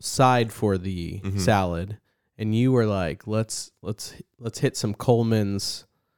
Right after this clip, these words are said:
Speaker 2: Yeah, I have the powdered Coleman's English mustard,
Speaker 1: <laughs>
Speaker 2: or powder, <laughs> um, the powdered powder. And,
Speaker 1: The
Speaker 2: uh, <laughs>
Speaker 1: powder.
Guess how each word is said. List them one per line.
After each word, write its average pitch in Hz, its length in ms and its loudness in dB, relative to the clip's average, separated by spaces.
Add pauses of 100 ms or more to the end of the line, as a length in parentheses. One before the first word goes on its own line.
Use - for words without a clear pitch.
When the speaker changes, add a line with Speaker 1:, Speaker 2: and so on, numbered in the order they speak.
(140)
Speaker 2:
Yeah, 92 260 4
I 92 120 6
have 101 160 4
the 92 100 4
powdered 104 720 2
Coleman's 95 640 2
English 87 420 -2
mustard, 85 560 -4 (200)
Speaker 1:
<laughs> - 200 -20
Speaker 2:
or 82 180 4
powder, 82 540 -2 (340)
<laughs> - 360 -20
um, 87 360 0 (140)
the 92 60 -8
powdered 90 380 2
powder. 80 440 -6 (500)
And, 87 480 0
Speaker 1:
The 151 1160 4
Speaker 2:
uh, 156 140 4
<laughs> - 0 -
Speaker 1:
powder. - 760 0